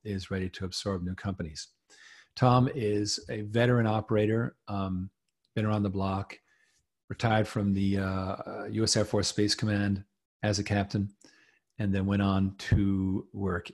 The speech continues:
in, uh, investment banking, as well as various, um, uh, product companies, uh, Fortune five hundred companies. And so he has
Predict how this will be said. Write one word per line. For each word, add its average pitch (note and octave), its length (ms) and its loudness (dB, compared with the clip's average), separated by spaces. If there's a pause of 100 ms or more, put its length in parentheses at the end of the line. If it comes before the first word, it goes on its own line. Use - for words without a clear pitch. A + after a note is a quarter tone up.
in, F#2 280 -4
uh, F#2+ 260 -8 (320)
investment G2+ 380 -2
banking, G2 500 -4 (460)
as G2+ 220 -2
well G#2 400 2
as F#2+ 420 -2
various, F#2+ 800 -2
um, F#2+ 340 -4 (840)
uh, F2 480 -6
product C#3 280 6
companies, F2+ 600 -6 (440)
uh, F#2 200 -6
Fortune G2+ 340 -4
five F#2 200 -4
hundred F2+ 180 -4
companies. F2 460 -6 (500)
And G2 180 0
so F#2+ 320 0
he G2+ 240 0
has G2 420 0